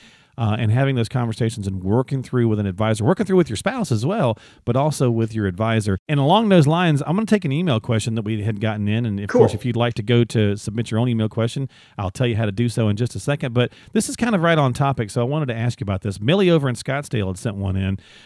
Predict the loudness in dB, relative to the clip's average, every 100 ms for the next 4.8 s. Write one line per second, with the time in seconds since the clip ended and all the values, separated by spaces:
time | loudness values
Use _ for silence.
0 | _ -2 0 0 0 0 4 4 4 0
1 | 0 -2 -2 -2 0 2 2 4 4 4
2 | 4 2 2 2 2 2 0 2 2 2
3 | -2 -2 -2 -2 -2 -4 -4 -6 -4 -6
4 | -6 -6 -6 -6 0 2 2 0